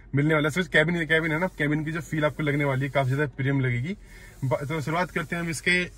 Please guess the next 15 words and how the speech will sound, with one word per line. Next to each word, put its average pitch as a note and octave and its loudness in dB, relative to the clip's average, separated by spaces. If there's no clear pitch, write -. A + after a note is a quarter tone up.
steering D3+ 8
से। C#3+ 6
तो D#3 6
steering C#3+ 4
में C#3+ 8
आपको C#3 2
यहाँ C3+ 4
पर C#3+ 2
जितने C3 0
features C3 0
है C3+ 2
ना, D3 2
steering C#3 0
mountain C3+ 2
controls, C3 0